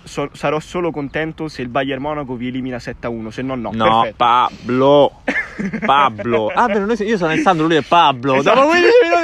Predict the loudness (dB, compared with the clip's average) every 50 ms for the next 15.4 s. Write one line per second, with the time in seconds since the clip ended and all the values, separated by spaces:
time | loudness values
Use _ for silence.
0 | 2 2 2 4 2 4 6 6 6 4 4 2 0 0 -2 -2 -4 -6 -8 -12
1 | -12 -6 -4 -2 0 0 0 0 0 0 2 2 4 4 4 4 4 4 2 0
2 | -2 -2 -2 -2 -4 -2 -2 -2 -2 -2 -2 -4 -2 0 0 2 2 2 0 -2
3 | -2 -4 -6 -4 -4 -2 0 0 2 2 2 2 2 0 0 -2 -6 -4 -2 0
4 | 0 0 0 0 0 0 0 0 0 0 -2 -4 -4 -10 -14 -14 -14 -16 -6 -4
5 | -2 0 2 2 0 0 0 -2 -4 -4 -4 -6 -4 -2 -2 0 0 2 2 2
6 | 2 2 2 2 2 2 2 0 2 2 0 0 0 0 0 0 0 0 0 0
7 | 0 2 0 0 -2 -2 -2 -2 -2 0 2 2 2 2 2 2 2 2 2 2
8 | 2 0 -2 -4 -4 -6 -8 -8 -8 -6 -6 -8 -8 -10 -12 -16 -20 -20 -20 -20
9 | -10 -6 -4 -4 -2 -4 -4 -6 -8 -10 -10 -8 -6 -6 -6 -6 -8 -12 -14 -12
10 | -12 -12 -12 -12 -16 -20 -20 -20 -20 -20 -20 -20 -20 -20 -20 -20 -20 -20 -20 -20
11 | -20 -20 -20 -20 _ -20 -20 -20 -20 -20 -20 -20 -20 -16 _ -6 -4 -4 -4 -4
12 | -4 -4 -4 -6 -6 -6 -4 -4 -2 0 0 0 0 -2 -4 -6 -6 -6 -6 -8
13 | -10 -12 -16 -16 -18 -20 -20 -20 -20 -16 -10 -4 -4 -2 0 0 0 -2 -2 -6
14 | -8 -6 -4 -4 -4 -4 -6 -8 -6 -6 -4 -2 0 0 0 0 0 0 0 -2
15 | -2 -2 -2 -2 -2 -2 -2